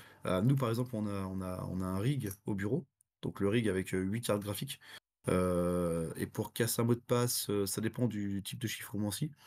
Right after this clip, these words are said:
Mais par exemple, pour, euh, pour un mot de passe en luxe, donc de l'A E S, euh, deux cent cinquante-six, pour, euh, du, euh, je crois que c'était dix-neuf caractères, on a mis plusieurs semaines quand même.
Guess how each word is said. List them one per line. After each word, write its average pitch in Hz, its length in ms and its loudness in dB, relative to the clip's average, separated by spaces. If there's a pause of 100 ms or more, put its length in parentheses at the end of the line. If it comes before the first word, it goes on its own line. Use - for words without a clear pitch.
(480)
Mais 107 120 6
par 104 120 6
exemple, 123 140 6
pour, 110 160 4
euh, 104 160 6
pour 104 160 -2
un 110 40 4
mot 117 80 4
de 120 40 -4
passe 123 240 2
en 113 80 2
luxe, 139 340 0 (260)
donc 95 120 0
de 98 80 0
l'A 98 160 2
E 104 80 2
S, - 240 -2
euh, 90 300 -2
deux 95 100 -4
cent - 140 -6
cinquante-six, - 520 -4 (560)
pour, 101 260 2
euh, 98 420 4
du, 101 760 -4 (1200)
euh, 107 920 4
je - 60 -4
crois 120 120 0
que - 60 -4
c'était 120 160 0
dix-neuf 120 400 2
caractères, 120 560 2
on 107 80 2
a 98 80 0
mis 117 140 2
plusieurs 113 300 -4
semaines 104 300 0
quand - 120 -4
même. 82 140 -4